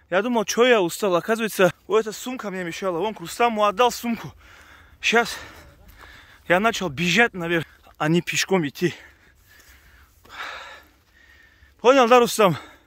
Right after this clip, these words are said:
Что такое сумка? Шамиль, устал? Да. Давай наверху увидимся. Друзья, у меня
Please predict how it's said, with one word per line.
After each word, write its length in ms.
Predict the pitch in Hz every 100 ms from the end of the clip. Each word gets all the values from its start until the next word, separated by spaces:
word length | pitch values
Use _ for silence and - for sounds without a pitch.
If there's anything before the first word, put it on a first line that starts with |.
| _ _ _ -
Что 140 | 240
такое 400 | 233 214 226 180 - - - - _ - - - - _ -
сумка? 440 | - 220 220 160 117 - - - - _ _ - - - _ _ _ _ - - - - - _ _ _ _ - - - - - - -
Шамиль, 420 | - 190 254 277
устал? 460 | 214 202 294 302 208 - _ - - _ _ _ _ _ _ _ _ - -
Да. 200 | 170 190 - - _ _ _ _ _ _ - - _ _ _
Давай 220 | - 185 170
наверху 320 | 175 175 185
увидимся. 380 | 185 165 - 113 - - - - - _ - - - - - -
Друзья, 420 | 135 151 196 147 - -
у 60 | 143
меня 360 | 156 175 208